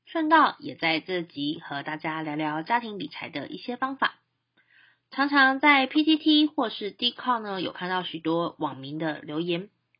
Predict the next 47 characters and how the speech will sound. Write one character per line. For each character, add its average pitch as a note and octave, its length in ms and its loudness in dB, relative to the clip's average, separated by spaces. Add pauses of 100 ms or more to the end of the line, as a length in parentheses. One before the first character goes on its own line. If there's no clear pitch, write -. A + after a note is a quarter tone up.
(120)
夫 D#4+ 140 -2
妻 D#4+ 220 4
因 D4 180 0
为 C#4 140 2
金 C4 180 -6
钱 G#3+ 160 -6
观 G#3+ 140 -4
的 G3 80 -4
不 G#3+ 180 -8
同 E3+ 260 -4
吵 - 200 -8
架 F3 320 -2
的 - 80 -10
案 E3 240 -4
例， - 180 -6 (460)
抱 B3+ 160 2
怨 B3+ 200 0
着 F3+ 260 2
家 A#3 180 4
庭 G3+ 240 -8
理 D#3 80 2
财 C3+ 320 -2
问 G3+ 200 -4
题， C3+ 460 -8
是 D4 220 -2
谁 F#3+ 200 0
管 F#3 260 0
钱、 D3+ 360 -6
怎 C#3 160 -10
么 C3+ 160 -12
管、 - 240 -6 (380)
夫 D#4+ 140 2
妻 D#4+ 180 2
要 D#4 180 6
怎 F3+ 160 -4
么 D3+ 220 -4
分 A#3+ 160 -8
担 B3+ 320 -2
家 B3+ 120 2
庭 A#3 160 -8
的 F3+ 140 -4
费 A3 160 -8
用 G3 220 -4
等 D#3+ 160 -4
等 D#3 100 -4
议 E3+ 160 -10
题。 D3+ 300 -14